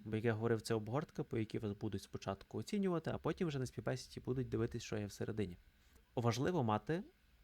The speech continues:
резюме. Та, почнемо з цього. Важливо його мати, бо є люди, які не мають, особливо які тільки-тільки на ринок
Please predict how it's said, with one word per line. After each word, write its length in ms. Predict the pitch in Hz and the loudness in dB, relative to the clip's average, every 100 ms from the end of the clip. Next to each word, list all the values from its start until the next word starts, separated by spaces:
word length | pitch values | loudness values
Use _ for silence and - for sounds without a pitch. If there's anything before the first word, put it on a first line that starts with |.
| - - - | -20 -8 0
резюме. 600 | 110 104 117 101 95 - - - - _ - - | 2 4 4 4 4 0 -8 -20 -20 _ -20 -8
Та, 100 | 95 | -6
почнемо 400 | - 104 - 120 | -4 0 2 4
з 60 | 120 | 4
цього. 220 | 110 101 | 4 2
Важливо 320 | 98 113 123 | 2 2 4
його 180 | 117 104 | 4 4
мати, 460 | 101 98 101 143 143 - | 4 4 2 0 0 -6
бо 80 | - | -6
є 120 | 120 | -4
люди, 220 | 123 127 120 | 0 2 0
які 200 | 113 113 | 0 0
не 100 | 110 | 0
мають, 280 | 104 107 | 0 -2
особливо 380 | 113 - 113 110 | -4 -4 -2 0
які 240 | 110 107 - | -2 -4 -8
тільки-тільки 500 | - - 107 - 107 | -6 -6 -6 -4 -2
на 120 | 107 | 0
ринок 220 | 104 107 | 0 -4